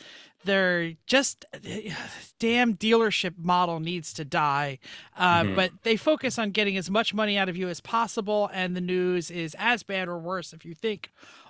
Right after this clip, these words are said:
Speaker 1: old people are their prime targets, minorities are worse off, and women pay the most of all. The marketing term is price discrimination,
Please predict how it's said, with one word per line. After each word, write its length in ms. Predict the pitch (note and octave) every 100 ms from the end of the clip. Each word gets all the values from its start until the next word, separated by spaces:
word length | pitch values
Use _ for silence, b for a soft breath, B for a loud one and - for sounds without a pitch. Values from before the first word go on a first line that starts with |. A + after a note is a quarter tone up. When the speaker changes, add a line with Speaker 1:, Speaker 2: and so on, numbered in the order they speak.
| _
Speaker 1:
old 380 | - C#4+ E4+ A3+
people 440 | - G#3 - D3+ D3+
are 160 | F3 F3
their 160 | F#3+
prime 440 | - - G#3+ A3 A3+
targets, 560 | C#4+ F3+ D#3+ F3 -
minorities 920 | E3+ F3+ F#3+ A#3 B3+ C4+ C4+ C4+ - b b b -
are 140 | G3
worse 380 | F#3 A#3+ A#3+ -
off, 320 | G3 F#3 - -
and 280 | F#3 F3+ F3
women 540 | C#4+ A#3+ F3+ F3+ F#3+ b b -
pay 240 | A#3+ G#3+
the 120 | F#3+
most 380 | F#3 G3 G3 -
of 140 | E3+
all. 180 | F#3+ F3+
The 140 | D#3 E3+
marketing 460 | G#3+ A3+ G#3+ G#3
term 320 | - G3+ F#3+ F3+
is 320 | E3+ E3 - b b b
price 420 | - A3 A3+ G#3+ -
discrimination, 1160 | G3 - G3+ F#3+ F3+ E3 D#3 - E3 D3+ D3+